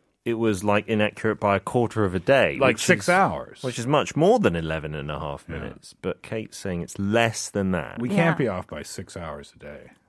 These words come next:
Speaker 1: Not a day, no, no, no.
Speaker 3: A
Speaker 2: Or,
Speaker 3: year.
Speaker 2: sorry,
Speaker 1: A year.
Speaker 2: a year.
Speaker 1: Yeah. Well, I
Speaker 2: Then what? Yeah, th-, that math doesn't add up either then, does it?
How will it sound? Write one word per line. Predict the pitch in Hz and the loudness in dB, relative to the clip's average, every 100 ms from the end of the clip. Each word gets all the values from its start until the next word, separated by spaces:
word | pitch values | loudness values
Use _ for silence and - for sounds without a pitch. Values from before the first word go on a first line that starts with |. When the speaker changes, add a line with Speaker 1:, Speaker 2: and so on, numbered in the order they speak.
| _ _ _ _ | _ _ _ _
Speaker 1:
Not | - 185 | 2 2
a | 143 | 4
day, | 127 104 78 76 | 2 2 -2 0
no, | 98 87 | 2 2
no, | 82 | 0
no. | 82 64 - - | -4 -4 -8 -8
Speaker 3:
A | 220 | -4
Speaker 2:
Or, | - | -2
Speaker 3:
year. | 196 175 | -2 2
Speaker 2:
sorry, | 160 120 | 4 6
Speaker 1:
A | 113 | 6
year. | 90 69 62 | 4 0 -6
Speaker 2:
a | 92 | -8
year. | 92 80 - - | -8 -10 -12 -10
Speaker 1:
Yeah. | - 73 - - _ _ _ _ _ _ - | -6 -6 -8 -16 _ _ _ _ _ _ -16
Well, | - 139 135 | -10 -6 -6
I | 127 - _ _ - _ _ _ - | -8 -12 _ _ -20 _ _ _ -2
Speaker 2:
Then | 147 151 | 2 4
what? | 160 151 | 4 2
Yeah, | 156 190 - 107 | 0 0 0 -6
th-, | - 135 | -8 -4
that | 156 202 | 0 0
math | 160 160 143 139 | 2 4 4 0
doesn't | - 147 147 139 | 2 2 2 -2
add | 143 151 156 | 0 2 4
up | 165 | 2
either | 175 208 220 120 | 2 4 6 4
then, | 92 85 82 | 4 -2 -4
does | 87 107 | -2 0
it? | 180 | 2